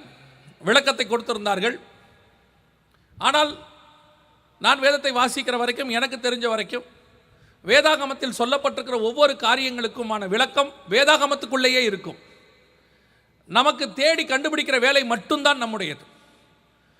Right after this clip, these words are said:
அதை யூகிக்கவோ, யோசிக்கவோ, அல்லது நாமே போய் பார்த்துவிட்டு வரவோ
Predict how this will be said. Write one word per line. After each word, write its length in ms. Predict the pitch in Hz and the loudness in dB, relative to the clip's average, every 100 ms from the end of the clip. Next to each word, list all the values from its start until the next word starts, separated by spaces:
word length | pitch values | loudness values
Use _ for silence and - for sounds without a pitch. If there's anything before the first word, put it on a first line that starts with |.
| _ - | _ 0
அதை 320 | 240 240 277 | 2 2 0
யூகிக்கவோ, 500 | 320 311 294 247 277 254 | -2 -2 -2 2 2 4
யோசிக்கவோ, 580 | 277 277 269 247 226 262 - - - - _ _ _ _ _ _ _ _ | 4 4 -2 -4 0 0 -2 -14 -20 -20 _ _ _ _ _ _ _ _
அல்லது 420 | 185 285 294 285 | 0 6 6 4
நாமே 400 | 226 233 285 302 | 2 2 4 2
போய் 280 | 302 269 285 | 2 2 0
பார்த்துவிட்டு 580 | 285 233 240 302 285 277 | 0 0 0 -2 -4 -2
வரவோ 320 | 240 240 254 | 0 2 2